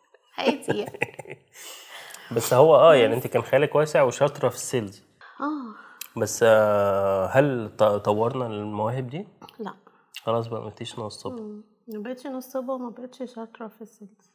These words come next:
Speaker 1: ده هحكي لهم قصة انتقام. أنا في ثانوي كنت في الفصل بتاع الإيطالي، أوكي؟ كان في واحدة صاحبتي، يعني، في فصل، هو كان فصل واحد إيطالي، ما
Speaker 2: مم.
Speaker 1: فيش غيره، مجموعة
Speaker 2: ماشي.
Speaker 1: كده. فأنا قاعدة بتكلم مع صاحبتي وبتاع، وبعدين بنت، آه،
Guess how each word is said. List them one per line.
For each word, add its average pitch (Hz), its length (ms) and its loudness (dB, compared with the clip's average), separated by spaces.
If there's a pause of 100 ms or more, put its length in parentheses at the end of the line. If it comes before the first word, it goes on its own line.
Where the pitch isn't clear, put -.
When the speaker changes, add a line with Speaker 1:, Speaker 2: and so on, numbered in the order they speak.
Speaker 1:
ده 247 180 -6
هحكي 247 560 -4
لهم 302 160 -4
قصة 285 340 -6
انتقام. 202 680 -6 (260)
أنا 214 500 2
في 214 200 -8
ثانوي 269 560 -2 (100)
كنت 254 340 -6
في 226 160 -4
الفصل 226 600 -2
بتاع 233 180 -2
الإيطالي، 190 440 -10 (360)
أوكي؟ 285 360 -12 (420)
كان 240 100 -4
في 277 80 0
واحدة 262 160 0
صاحبتي، 247 400 -6
يعني، 226 240 -4
في 226 60 -18
فصل، 226 260 -12
هو 247 240 -2
كان 233 160 -4
فصل 247 260 -4
واحد 233 300 -4
إيطالي، 185 340 -10
ما 185 380 -8
Speaker 2:
مم. 120 120 -4
Speaker 1:
فيش 220 200 -10
غيره، 196 220 -8 (400)
مجموعة 202 360 -6
Speaker 2:
ماشي. 190 60 -12
Speaker 1:
كده. - 140 -20 (360)
فأنا 392 100 4
قاعدة 415 240 6
بتكلم 349 340 0
مع 302 100 0
صاحبتي 294 420 -6
وبتاع، 294 320 -4
وبعدين 277 420 -4
بنت، 294 300 -4 (340)
آه، - 320 -14